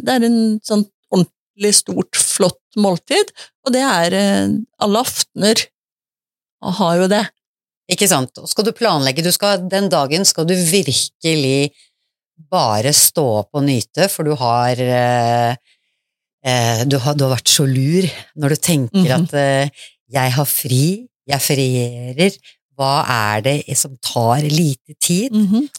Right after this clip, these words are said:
Speaker 2: Og om du ikke liker lam, det er jo mange som velger lam på, eh,
Speaker 1: Det,
Speaker 2: påskeaften.
Speaker 1: det er tradisjon.
Speaker 2: Det er tradisjon, og det liker vi også, men
Speaker 1: Ja.
Speaker 2: har du ikke det,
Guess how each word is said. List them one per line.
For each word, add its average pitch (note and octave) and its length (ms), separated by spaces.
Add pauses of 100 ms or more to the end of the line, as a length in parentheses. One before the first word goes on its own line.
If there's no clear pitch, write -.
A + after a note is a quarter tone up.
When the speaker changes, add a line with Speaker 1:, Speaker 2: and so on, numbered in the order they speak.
(140)
Speaker 2:
Og D#3+ 240 (1000)
om C3+ 180
du C3 100
ikke - 260
liker C#3+ 720
lam, A3 320
det F3 100
er G2+ 120
jo B2 60
mange C#3 280
som C#3+ 240
velger C3+ 640
lam F#3 340 (220)
på, D#3 320
eh, D#3+ 1040
Speaker 1:
Det, D#3 80 (100)
Speaker 2:
påskeaften. F3 640
Speaker 1:
det E3+ 100
er D#3 80
tradisjon. G#4 680
Speaker 2:
Det A2+ 140
er A#2 100
tradisjon, C#4 640
og C3 120
det A#2+ 180
liker E3+ 220
vi G#3+ 100
også, C#4+ 260
men C4 440
Speaker 1:
Ja. B3 40 (520)
Speaker 2:
har F3+ 220
du E3 60
ikke E3 160
det, G#3+ 540